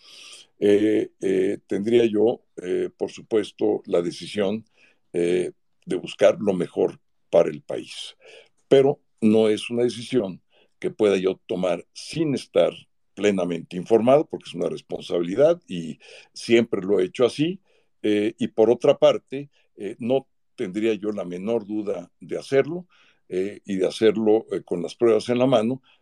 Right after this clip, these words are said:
pero no puedo yo dar y tomar una decisión si no tengo la plena información, aunque conozco el caso, este, y conozco otros casos, pero necesitaría yo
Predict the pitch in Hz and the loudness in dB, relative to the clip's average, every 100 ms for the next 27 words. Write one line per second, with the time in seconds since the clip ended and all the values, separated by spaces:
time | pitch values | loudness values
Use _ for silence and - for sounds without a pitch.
0 | _ - 127 135 - 113 117 123 _ 113 | _ 4 4 4 -2 -4 -2 -4 _ -2
1 | 107 101 92 101 107 - 87 87 - _ | -2 -4 -4 -6 -8 -10 -4 -4 -4 _
2 | _ _ _ _ _ _ _ _ _ _ | _ _ _ _ _ _ _ _ _ _
3 | - 101 92 90 87 - - 110 101 82 | -14 -8 -4 -2 -2 -4 -4 -4 -2 -4
4 | 73 71 117 131 139 - - - - 104 | -8 -2 2 2 -2 -14 -18 -18 -8 0
5 | 101 110 113 107 107 110 85 87 104 110 | 0 2 0 2 2 2 0 0 2 2
6 | 107 101 92 90 - 135 131 110 90 98 | 0 -4 -4 -4 0 0 0 -6 -6 -6
7 | 104 101 98 - 95 92 127 123 202 - | -4 -4 -6 -2 0 4 4 2 -4 -6
8 | - - - - _ _ 95 90 - 104 | -14 -20 -18 -20 _ _ 2 2 0 0
9 | 101 104 101 101 107 - 101 110 113 - | 2 2 0 -4 -8 0 4 4 4 4
10 | 110 147 135 147 110 117 - 120 107 95 | 2 4 4 4 2 0 -2 -2 -2 -4
11 | - - 101 104 95 107 | -6 -4 0 0 0 -2